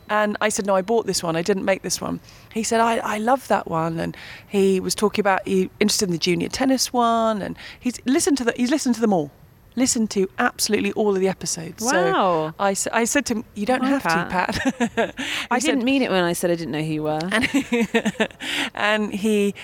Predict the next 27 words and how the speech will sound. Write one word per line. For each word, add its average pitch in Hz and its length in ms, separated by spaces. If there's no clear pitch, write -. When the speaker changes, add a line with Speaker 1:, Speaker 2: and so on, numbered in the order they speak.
Speaker 1:
he, 202 240
he 220 100
does 247 160
a 247 40
lot 233 100
of 220 80
travelling, 151 500
and 175 180
people 190 240
say 165 180
if 156 60
they 170 120
do 202 120
a 190 40
lot 185 80
of 151 60
travelling, 151 260
podcast's 165 400
perfect. - 440
So, 165 300
um, 160 180
so - 120
thank 220 320
you. 151 200
Thank 190 260
you, 170 60
Pat, 156 260